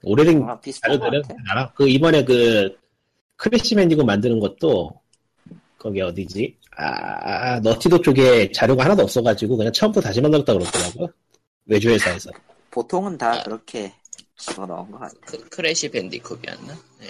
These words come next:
Speaker 1: 예, 크래시 밴디쿠트
Speaker 2: 아, 크래시
Speaker 1: 그
Speaker 2: 밴디쿠트.
Speaker 1: 인세인 트릴로지 그거 만들었는데, 이번에 그 캐릭터의 히트 판정이 달라가지고 게임의 난이도가 엉망이 되는, 다소 엉망이 되는 문제가 있어서 사람들이 물어봤더니,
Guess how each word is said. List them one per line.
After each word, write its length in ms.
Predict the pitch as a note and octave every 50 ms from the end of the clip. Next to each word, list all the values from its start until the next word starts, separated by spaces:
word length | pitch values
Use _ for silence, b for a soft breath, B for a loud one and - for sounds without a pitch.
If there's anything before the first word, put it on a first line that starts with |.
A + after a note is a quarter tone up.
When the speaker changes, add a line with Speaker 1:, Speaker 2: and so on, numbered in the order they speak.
| - - -
Speaker 1:
예, 260 | G2 F#2+ F#2 F#2 F#2 -
크래시 280 | - D3 D#3+ D3+ D#3+ C#3+
밴디쿠트 300 | C3+ B2 A2+ A2+ G#2 -
Speaker 2:
아, 40 |
크래시 200 | - G2+ G2 -
Speaker 1:
그 60 | G2 F#2+
Speaker 2:
밴디쿠트. 240 | F#2 F#2 F2+ - - A#2
Speaker 1:
인세인 340 | A#2 - - D3 C#3 B2+
트릴로지 400 | C3 C#3 C3 B2 A#2+ A2 G2 G#2
그거 120 | G2 A2 F#2+
만들었는데, 600 | F#2 F#2+ F#2 G#2 G#2 G#2 G#2+ G#2 G2+ G2 G2 G2
이번에 300 | A2 B2+ D3 C#3+ C#3 A#2+
그 340 | - A2+ A2 G#2+ G#2 G2 F#2 - _ _ - - _ _ _ _ _ _ _ _ _
캐릭터의 960 | - - - G#3 A3 A#3+ A#3 A3+ - - F#3 F3+ E3 D#3+ D#3+ D#3 D3 C#3+ C3+
히트 200 | C#3 B3 A#3 C4+
판정이 300 | - G#3+ G3 F3+ E3+ D3
달라가지고 640 | B2 G#2 G2+ G#2 G#2 G2+ F#2+ - G2+ F#2+ G#2+ G#2 G2+
게임의 320 | - D#3+ E3 E3 D#3+ C#3
난이도가 380 | G#2+ F#2 F#2+ A2 C3+ D3+ C#3+ B2+
엉망이 340 | F2+ G2 G#2+ B2+ C3+ C3 B2
되는, 320 | A#2+ A2 G#2+ G2 F#2+ F2+ - _ _ _ _ _
다소 260 | - - - - F#3
엉망이 320 | D3+ A#2+ A2 C3 C#3 C#3 B2
되는 220 | B2 A#2+ A#2 G#2
문제가 260 | F#2+ F#2+ G2 A#2 A2
있어서 180 | G2+ G2+ - G#2
사람들이 600 | G#2 - D3 D#3 D3+ C3+ B2+ A#2+ A2+ G2+ F#2+ - -
물어봤더니, 720 | F#2+ F#2+ A#2 A#2 G#2+ G2 - - G2 A2 B2+ A#2 F#2 -